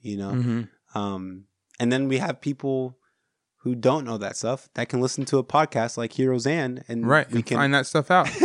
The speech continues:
Speaker 2: And they can also find out stuff that it seemed like I was the only person in my group that, that caught this.
Speaker 1: Okay.
Speaker 2: So, Andy, I don't know if you caught this little, little reference, 'cause you know how I am with this stuff. I like when they n-,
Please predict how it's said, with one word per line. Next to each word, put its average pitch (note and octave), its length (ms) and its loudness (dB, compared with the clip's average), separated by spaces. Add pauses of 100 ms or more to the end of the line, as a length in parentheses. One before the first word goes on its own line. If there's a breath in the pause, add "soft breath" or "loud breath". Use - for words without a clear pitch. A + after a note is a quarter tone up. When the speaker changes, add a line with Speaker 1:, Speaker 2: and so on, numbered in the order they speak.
(120)
Speaker 2:
And C#4 260 8
they E3+ 80 8
can D#3+ 140 4
also F3+ 280 6
find C#3+ 280 2
out C3+ 140 2
stuff D3 320 2
that C#3 200 4
it B2+ 100 -4
seemed E3 280 2
like C#3 240 4
I D3 100 4
was F3 140 4
the C3+ 80 2
only A#2+ 160 2
person A#2 400 -2
in A2 160 -2
my C#3 160 4
group G#2+ 280 -4
that, - 120 -6 (220)
that A2+ 160 -4
caught G#2+ 220 2
this. G#2+ 280 -6 (160)
Speaker 1:
Okay. A#2 300 2
Speaker 2:
So, B2+ 120 2
Andy, B2+ 260 4
I C3 40 4
don't C3+ 140 2
know A#2 60 0
if A2 140 -6
you B2+ 100 0
caught - 220 0
this G#2 200 -6
little, G2+ 240 -4 (440 soft breath)
little A2+ 160 -2
reference, A2 440 -2
'cause C3 140 0
you D3 80 2
know D3 100 2
how B2+ 140 2
I A2 120 2
am G#2 200 -4
with G#2 120 -12
this G#2 140 -10
stuff. G#2 260 -6
I A2 80 0
like A#2 260 -2
when A2+ 100 -6
they G#2 60 -8
n-, G#2 160 -10